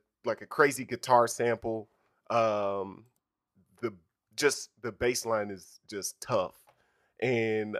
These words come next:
um, and Benny has this crazy s-, has a scheme at the end, uh, that kinda tells you,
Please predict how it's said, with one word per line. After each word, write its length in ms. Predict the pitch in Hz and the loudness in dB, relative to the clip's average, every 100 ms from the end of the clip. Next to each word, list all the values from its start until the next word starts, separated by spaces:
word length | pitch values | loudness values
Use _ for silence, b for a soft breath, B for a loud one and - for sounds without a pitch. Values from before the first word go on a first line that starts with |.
| - | -2
um, 600 | 110 107 104 101 98 - _ _ _ _ - - _ _ _ _ _ - | 0 0 0 -4 -10 -18 _ _ _ _ -20 -20 _ _ _ _ _ -10
and 180 | 117 101 | -6 4
Benny 280 | 127 143 | 4 4
has 260 | 127 120 110 | 2 2 0
this 140 | 110 | -6
crazy 380 | - - 123 110 | -8 -4 -2 -4
s-, 100 | 110 - | -14 -10
has 220 | 131 120 | -4 -4
a 40 | 104 | -4
scheme 360 | - 127 117 | -10 -8 -6
at 120 | 104 - | -6 -8
the 300 | 104 113 110 | -10 -8 -8
end, 200 | 98 87 _ _ _ _ _ _ - | -8 -14 _ _ _ _ _ _ -4
uh, 340 | 110 104 101 95 | -2 0 -2 -2
that 120 | 135 | 6
kinda 160 | 180 185 | 8 8
tells 320 | 190 180 | 8 6
you, 100 | 135 | 6